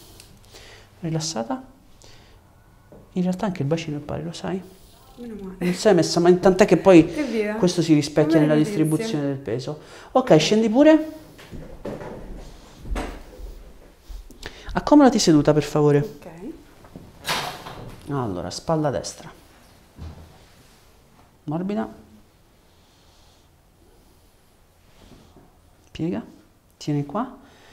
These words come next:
Speaker 1: Spingi su verso il soffitto. Ok. Adesso metti due dita della mano sinistra qua. De-,
Speaker 2: Ok.
Speaker 1: della mano sinistra. Più su. Eccole là.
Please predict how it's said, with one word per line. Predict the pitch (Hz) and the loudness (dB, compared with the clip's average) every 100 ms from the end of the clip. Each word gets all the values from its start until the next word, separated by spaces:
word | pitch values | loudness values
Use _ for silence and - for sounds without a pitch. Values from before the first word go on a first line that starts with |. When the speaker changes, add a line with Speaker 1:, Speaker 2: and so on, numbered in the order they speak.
| - - | -20 -20
Speaker 1:
Spingi | - - 170 160 | -20 -6 -4 -2
su | 165 | -2
verso | 160 160 | -4 -6
il | |
soffitto. | 160 165 226 - 269 277 - - - _ _ _ _ _ - _ _ _ | -10 -8 -8 -4 -4 -4 -14 -20 -20 _ _ _ _ _ -20 _ _ _
Ok. | - 147 - 113 139 - - - - | -12 -10 -6 -6 -6 -14 -20 -20 -8
Adesso | 160 156 156 | -6 -4 -2
metti | 143 143 147 | -2 -2 0
due | 180 | 2
dita | 190 185 | 4 4
della | 165 165 | 2 2
mano | 180 185 | 2 0
sinistra | 180 202 240 - 254 262 - - _ _ _ _ | 0 -2 -4 -2 -2 -2 -10 -20 _ _ _ _
qua. | - 76 - - _ _ _ _ _ _ | -8 -8 -8 -20 _ _ _ _ _ _
De-, | 202 151 | -10 -8
Speaker 2:
Ok. | - | -8
Speaker 1:
della | - 147 | -4 0
mano | 147 147 | 2 0
sinistra. | 143 139 - 143 - - _ _ _ _ _ _ _ _ _ _ _ _ _ _ | 0 -4 -6 -14 -16 -20 _ _ _ _ _ _ _ _ _ _ _ _ _ _
Più | 160 | -10
su. | - 220 - - - _ _ _ _ - | -4 -4 -6 -18 -20 _ _ _ _ -20
Eccole | - - 120 | -18 -12 -10
là. | - | -10